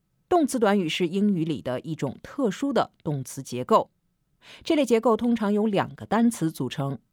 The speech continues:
一个动词和一个小品词。其中小品词是介词或副词。如果一个包含动词短语的句子的时态要发生改变，那么只有动词会跟着时态变化，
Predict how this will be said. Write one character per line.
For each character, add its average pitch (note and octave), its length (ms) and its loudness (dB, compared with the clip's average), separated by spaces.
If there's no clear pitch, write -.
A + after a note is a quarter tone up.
一 A#3+ 80 -4
个 D4+ 120 2
动 B3 240 4
词 - 360 -4
和 - 160 -4
一 D#3 100 -2
个 D#3+ 180 -2
小 B2+ 280 -4
品 A#2 240 -4
词。 A#2+ 320 -6
其 C4 160 -2
中 C#4+ 180 2
小 A#3+ 240 2
品 F#3+ 200 2
词 D#3 300 -4
是 - 320 -6
介 A3 300 -2
词 - 400 -10
或 - 240 0
副 B3+ 280 -2
词。 - 360 -10
如 D4+ 160 0
果 D4 100 6
一 A#3 120 4
个 B3+ 120 2
包 C4+ 180 4
含 A#3 280 2
动 B3 240 4
词 G3+ 180 -2
短 F3+ 240 2
语 F3+ 80 0
的 C3 120 -6
句 - 260 -4
子 - 140 -10
的 C3 100 -4
时 - 300 -6
态 - 280 -2
要 C3+ 140 0
发 C#3+ 160 -4
生 E3+ 180 -2
改 C#3 140 -4
变， - 260 0
那 D4 80 2
么 C4+ 100 4
只 C4+ 100 -2
有 C#4 180 6
动 D4+ 380 2
词 - 340 -4
会 D#3+ 160 -2
跟 D#3+ 200 0
着 D3 120 -2
时 - 200 -8
态 C3+ 180 -6
变 D3 180 0
化， C3+ 300 0